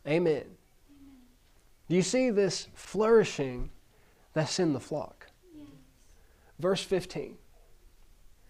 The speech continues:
Speaker 1: "I will feed my flock, and I will make them lie down, says the Lord God." Verse sixteen, "I will seek that what was lost and bring back that what was driven away. I will bind up the broken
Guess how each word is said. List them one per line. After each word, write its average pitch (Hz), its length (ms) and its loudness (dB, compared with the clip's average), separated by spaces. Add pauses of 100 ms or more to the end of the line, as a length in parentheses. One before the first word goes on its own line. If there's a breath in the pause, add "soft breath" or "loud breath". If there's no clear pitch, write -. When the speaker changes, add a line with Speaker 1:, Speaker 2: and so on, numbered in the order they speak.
(160 soft breath)
Speaker 1:
"I 180 140 4
will 226 140 8
feed 226 300 0
my 151 160 -2
flock, - 480 -8 (220 soft breath)
and 160 120 0
I 185 100 4
will 208 140 4
make 220 300 2
them 190 180 0
lie 180 180 -2
down, 202 500 -4
says 156 320 0
the 147 100 -2
Lord 131 260 -4
God." 120 320 -12 (120)
Verse 156 220 -4
sixteen, 151 440 -10 (220 loud breath)
"I 175 140 4
will 190 160 4
seek 226 440 -2
that 175 220 2
what 185 200 0
was 139 200 -4
lost 208 520 0 (220 loud breath)
and 147 200 0
bring 202 340 4
back 180 380 0 (200 soft breath)
that 165 360 0 (220 loud breath)
what 151 260 0
was 135 220 -2
driven 139 320 2
away. 185 500 0 (200 loud breath)
I 175 160 4
will 143 200 2
bind 202 680 2
up 175 320 -2
the 127 100 0
broken 208 680 2